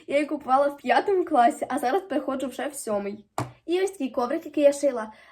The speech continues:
а, на початку вересня, якщо не помиляюся, з вчителькою, а, сама. Тут дуже багато пилюки. На цьому органайзері є багато наклейок. Є ось така три Д наклейка, вона мені дуже подобається. Я дуже хочу ще знайти таких наклейок і купити їх.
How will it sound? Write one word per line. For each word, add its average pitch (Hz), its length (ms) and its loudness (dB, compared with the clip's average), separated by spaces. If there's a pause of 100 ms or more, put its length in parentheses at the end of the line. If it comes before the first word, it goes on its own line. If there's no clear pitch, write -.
а, 269 240 4
на 294 180 2
початку 294 400 -2
вересня, 508 280 2
якщо 453 200 0
не 440 60 -2
помиляюся, 330 840 0 (240)
з - 100 -18
вчителькою, 302 800 0 (100)
а, 277 240 2
сама. 269 520 0 (1400)
Тут 240 160 -2
дуже 254 240 2
багато 220 380 0
пилюки. 220 480 -4 (160)
На 311 140 2
цьому 359 240 0
органайзері 320 500 2
є 294 260 0
багато 285 360 2
наклейок. 220 600 0 (280)
Є 311 180 4
ось 359 80 2
така 262 240 -2
три 311 240 -4
Д 254 200 2
наклейка, 247 440 -4
вона 247 180 -2
мені 302 160 6
дуже 240 280 -4
подобається. 226 640 -2
Я 247 100 2
дуже 262 180 -4
хочу 247 200 -4
ще 262 200 -2
знайти 240 320 -4
таких 240 260 -10
наклейок 254 460 -6
і 269 80 -6
купити 226 440 -6
їх. 196 100 -12